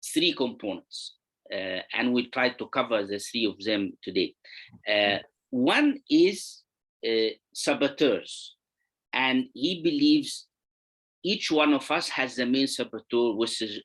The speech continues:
which is the judge, and then you have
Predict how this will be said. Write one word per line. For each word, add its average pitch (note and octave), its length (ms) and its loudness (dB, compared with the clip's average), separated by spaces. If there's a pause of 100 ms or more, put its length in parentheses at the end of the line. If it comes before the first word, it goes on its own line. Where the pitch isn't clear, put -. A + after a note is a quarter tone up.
which B2 360 0
is G#2 200 -2
the G#2 80 -2
judge, - 520 -2 (840)
and C#3 340 4
then D3+ 380 2 (120)
you A#2+ 120 -4
have B2+ 220 -2